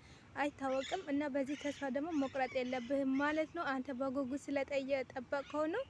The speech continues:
አንተ ሰካ ማለት ነው። ይሳካል ብለን ኢንሻአላህ ዱአ እናደርጋለን። አሰላሙ አለይኩም ወራህመቱላሂ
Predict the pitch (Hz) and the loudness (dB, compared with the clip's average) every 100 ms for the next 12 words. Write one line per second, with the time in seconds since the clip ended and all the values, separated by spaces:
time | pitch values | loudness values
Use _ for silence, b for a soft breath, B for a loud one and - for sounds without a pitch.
0 | B B B 339 359 370 349 330 - 330 | B B B -4 -2 -2 -4 -4 -2 0
1 | 320 330 339 403 381 311 - 277 294 285 | 2 2 0 -4 -6 -6 -6 -6 -2 -2
2 | 294 330 311 262 - 247 254 262 240 277 | 0 0 0 -4 -4 -4 -2 -2 0 2
3 | 262 262 262 254 285 294 370 311 277 339 | 2 0 0 -2 -2 0 0 -2 -6 -2
4 | 320 330 311 285 311 320 302 294 277 - | -2 -2 -4 -4 -6 -6 -4 -2 -4 -6
5 | 269 - 262 285 | -10 -6 -4 -4